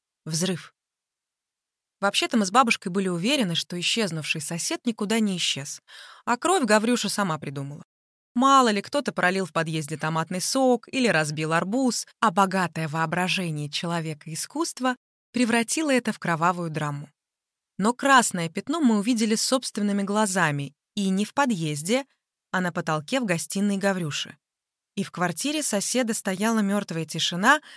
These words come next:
хотя мы с бабушкой по очереди трезвонили раз двадцать. Как дальше существовать? Как засыпать по ночам, когда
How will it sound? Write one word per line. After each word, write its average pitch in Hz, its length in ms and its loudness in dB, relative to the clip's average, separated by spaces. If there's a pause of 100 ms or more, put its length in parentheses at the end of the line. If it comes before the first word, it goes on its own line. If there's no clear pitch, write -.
(100)
хотя 202 300 0
мы 196 80 2
с 175 80 -4
бабушкой 226 380 2
по - 100 -2
очереди 214 480 0
трезвонили 185 680 -2
раз 170 300 -2
двадцать. 175 580 -4 (680)
Как 190 420 -6
дальше 156 560 -6
существовать? 208 1000 -8 (380)
Как 302 260 -2
засыпать 202 560 -2
по 208 100 0
ночам, 202 480 -2
когда 165 440 -2